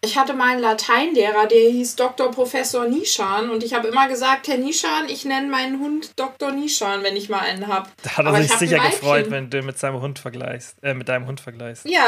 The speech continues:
Speaker 1: ich war seine Lieblingsschülerin, ich hatte immer eine Einzellatein.
Speaker 2: Hm, wow.
Speaker 1: Er hat gesagt, <laughs> „Nathalie, du hast so eine herrliche Art, auf die Welt zu schimpfen.“ Dann hab ich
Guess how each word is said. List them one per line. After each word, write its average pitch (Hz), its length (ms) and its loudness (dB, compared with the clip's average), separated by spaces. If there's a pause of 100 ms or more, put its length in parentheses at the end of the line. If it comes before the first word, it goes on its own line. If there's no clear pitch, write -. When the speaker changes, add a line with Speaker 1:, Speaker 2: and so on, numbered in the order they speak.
Speaker 1:
ich 247 100 -6
war 233 160 2
seine 226 200 2
Lieblingsschülerin, 220 760 -2
ich 220 120 -6
hatte 214 180 -4
immer 202 120 -6
eine 214 160 0
Einzellatein. 202 1120 -2 (760)
Speaker 2:
Hm, 143 580 -6
wow. 131 400 -8 (720)
Speaker 1:
Er 240 140 4
hat 240 120 -4
gesagt, 262 500 2 (320)
<laughs> - 360 -20
„Nathalie, 240 400 2
du 214 100 2
hast 220 200 0
so 240 60 -2
eine 214 200 0
herrliche 247 460 2
Art, 240 200 2
auf 220 140 -10
die 220 160 -4
Welt 226 220 4
zu 202 120 -8
schimpfen.“ 180 800 -6 (240)
Dann 208 100 -16
hab 196 100 -12
ich 226 140 -12